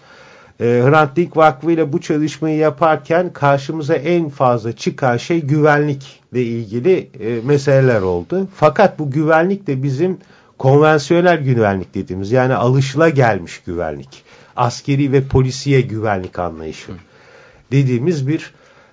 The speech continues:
Speaker 1: e, yaklaşımla bu meseleleri veriyor medya. Ee, örneğin mesela Suriye zirvesi yapıldığında ön plana çıkartılan bir fotoğraf vardı.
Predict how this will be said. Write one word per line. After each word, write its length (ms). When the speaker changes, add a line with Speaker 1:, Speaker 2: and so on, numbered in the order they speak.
Speaker 1:
e, 100
yaklaşımla 1080
bu 100
meseleleri 640
veriyor 420
medya. 520
Ee, 20
örneğin 400
mesela 440
Suriye 420
zirvesi 500
yapıldığında 680
ön 160
plana 320
çıkartılan 720
bir 60
fotoğraf 600
vardı. 500